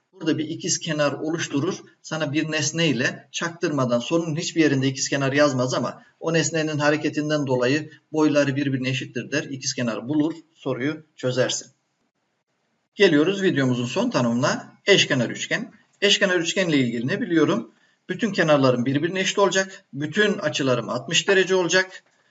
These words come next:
Ve tepe noktası dediğim zaman her yer tepe noktası olacak. İkiz kenardan ayıran özelliğimiz budur. Ya ikiz kenarda sadece A'dan veya tepe noktası bir nokta oluyordu. Sadece bir noktadan indiğimiz zaman tabanı iki eş parçaya bölüyorduk. Açıyı iki eş parçaya bölebiliyorduk.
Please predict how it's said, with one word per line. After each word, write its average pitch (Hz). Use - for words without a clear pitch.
Ve 180
tepe 202
noktası 175
dediğim 165
zaman 135
her 208
yer 160
tepe 170
noktası 131
olacak. -
İkiz 151
kenardan 185
ayıran 170
özelliğimiz 135
budur. 190
Ya 151
ikiz 160
kenarda 180
sadece 180
A'dan 156
veya 135
tepe 160
noktası 151
bir 160
nokta 139
oluyordu. 113
Sadece 180
bir 202
noktadan 180
indiğimiz 160
zaman 131
tabanı 131
iki 127
eş 123
parçaya 113
bölüyorduk. 110
Açıyı 131
iki 123
eş 120
parçaya 113
bölebiliyorduk. 107